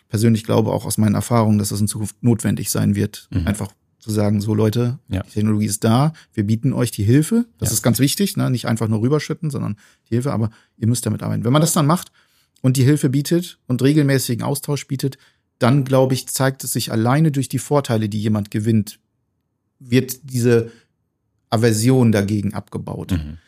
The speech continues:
Speaker 2: Mhm.
Speaker 1: Einen anderen Weg sehe ich nicht.
Speaker 2: Ja. Ähm, spannend. Also ich, ähm, teile da, äh, auch viele deiner Perspektiven darauf. Ähm, ich würd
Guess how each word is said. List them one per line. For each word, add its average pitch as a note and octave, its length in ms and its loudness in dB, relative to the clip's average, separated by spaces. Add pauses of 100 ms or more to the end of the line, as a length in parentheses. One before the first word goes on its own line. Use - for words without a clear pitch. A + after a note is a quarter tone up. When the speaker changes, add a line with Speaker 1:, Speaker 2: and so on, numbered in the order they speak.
Speaker 2:
Mhm. F2 100 -20 (260)
Speaker 1:
Einen C3 100 0
anderen C3+ 200 4
Weg A#2+ 160 0
sehe A2+ 140 0
ich G#2 100 -2
nicht. G2+ 380 -6
Speaker 2:
Ja. F2+ 160 0 (880)
Ähm, G2 420 2 (720)
spannend. G#2+ 360 2
Also G#2 180 2
ich, G2 260 -2
ähm, G2+ 260 -4
teile A#2 280 4
da, G#2+ 540 2
äh, - 40 -6
auch - 240 -6
viele A2 280 2
deiner G2+ 500 2 (560)
Perspektiven G#2+ 560 0
darauf. G2+ 440 2
Ähm, G2+ 400 0
ich - 220 -16
würd A#2 180 -2